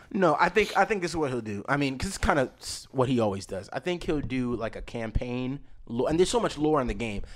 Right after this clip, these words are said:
I just went through my, uh, collections page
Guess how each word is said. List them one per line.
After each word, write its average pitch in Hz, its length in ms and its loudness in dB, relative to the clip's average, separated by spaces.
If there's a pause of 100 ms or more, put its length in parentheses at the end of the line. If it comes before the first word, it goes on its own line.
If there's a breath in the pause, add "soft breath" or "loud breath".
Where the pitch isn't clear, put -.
(100)
I 170 120 4
just 190 180 -2
went 165 260 0
through 160 200 4
my, 127 320 6
uh, 110 180 6
collections 123 520 -2
page 202 420 -4